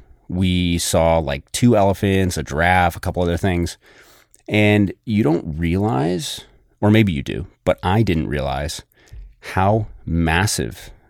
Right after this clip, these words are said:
these creatures are. And, and honestly, just how majestic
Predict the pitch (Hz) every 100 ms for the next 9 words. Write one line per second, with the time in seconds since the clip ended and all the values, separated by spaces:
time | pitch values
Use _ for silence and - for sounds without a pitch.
0 | - 80 - - 98 80 - 50 - -
1 | _ - _ _ _ - 101 95 90 -
2 | _ 90 - 76 110 113 - 107 90 -
3 | 87 87 80 76 85 - 90 82 -